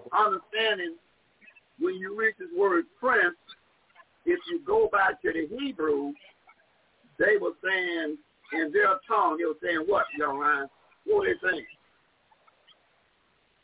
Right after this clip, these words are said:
Speaker 1: Oh, that, oh, that word Nazi again? Okay, they saying prince in biblical Hebrew.
Speaker 2: No.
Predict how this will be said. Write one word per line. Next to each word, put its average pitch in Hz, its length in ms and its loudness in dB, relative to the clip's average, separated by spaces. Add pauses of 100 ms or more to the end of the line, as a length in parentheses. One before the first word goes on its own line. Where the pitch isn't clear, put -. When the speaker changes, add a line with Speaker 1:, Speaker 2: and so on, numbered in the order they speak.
(600)
Speaker 1:
Oh, 131 180 -2
that, 139 220 -6
oh, 151 100 -4
that 147 220 -6
word 160 300 -2
Nazi 170 340 -2
again? 170 400 -2 (160)
Okay, 135 420 -6
they 151 240 -6
saying 165 340 -2 (400)
prince 226 260 2 (1300)
in 117 180 -12
biblical 175 520 -6
Hebrew. 359 160 -4
Speaker 2:
No. - 280 2